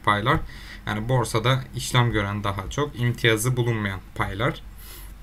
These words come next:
Ee, hemen bir başka ne vardı bakalım. Evet, şirketin merkezi.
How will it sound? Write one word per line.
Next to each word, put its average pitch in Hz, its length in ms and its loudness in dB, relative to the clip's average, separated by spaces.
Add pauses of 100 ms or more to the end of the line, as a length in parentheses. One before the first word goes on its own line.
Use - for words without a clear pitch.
(880)
Ee, 110 500 2 (160)
hemen 131 420 4 (1500)
bir 127 100 -8
başka 120 320 -4
ne 113 100 0
vardı 107 560 0
bakalım. 113 500 0 (960)
Evet, 107 240 -4
şirketin 127 600 2
merkezi. 117 680 4